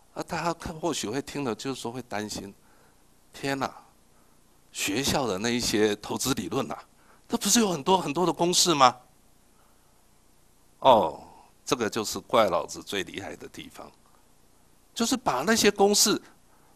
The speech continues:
把那些很繁杂、很繁杂的公式，只化成是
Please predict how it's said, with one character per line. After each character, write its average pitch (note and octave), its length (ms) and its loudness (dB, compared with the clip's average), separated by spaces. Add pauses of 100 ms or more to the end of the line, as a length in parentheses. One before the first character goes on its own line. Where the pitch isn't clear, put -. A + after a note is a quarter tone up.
(140)
把 D3 100 2
那 A3 120 6
些 A3 100 6
很 C#3+ 260 0
繁 F3 420 2
杂、 C3+ 200 6
很 C3 200 -2
繁 C#3 200 4
杂 C#3+ 120 2
的 B2 80 0
公 C#3+ 160 -4
式， C#3+ 120 -6
只 - 180 -6
化 D#3 260 4
成 A2 160 -2
是 B2+ 160 -4